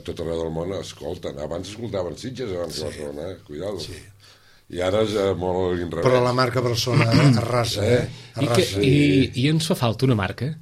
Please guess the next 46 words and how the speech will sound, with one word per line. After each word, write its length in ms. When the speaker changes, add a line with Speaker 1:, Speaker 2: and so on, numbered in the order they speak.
Speaker 3:
Quan 180
es 140
plantejava 680
Speaker 1:
Sí, 100
és 140
que 80
Speaker 3:
en 100
aquesta 280
Speaker 1:
dintre 120
Speaker 3:
trobada 320
Speaker 1:
d'una 240
d'aquestes 420
quaranta-tres 600
Speaker 3:
Sí. 80
Speaker 1:
coses 180
Speaker 3:
Per 120
Speaker 1:
que 40
Speaker 3:
això, 60
Speaker 1:
hi 20
ha, 60
Speaker 3:
per 80
això, 140
Speaker 1:
també 200
hi 60
ha. 160
Speaker 3:
t'ho 80
pregunto, 480
Speaker 2:
Clar. 380
Speaker 3:
que, 60
eh, 140
eh, 100
Speaker 1:
La 40
Speaker 3:
s'ha 240
Speaker 1:
marca 320
de 100
Sitges 380
és 120
una, 200
només 320
Sitges. 400
Speaker 2:
Clar. 320
Speaker 1:
Però, 460
però 840
Speaker 2:
Però 140
està 380
acoplada, 800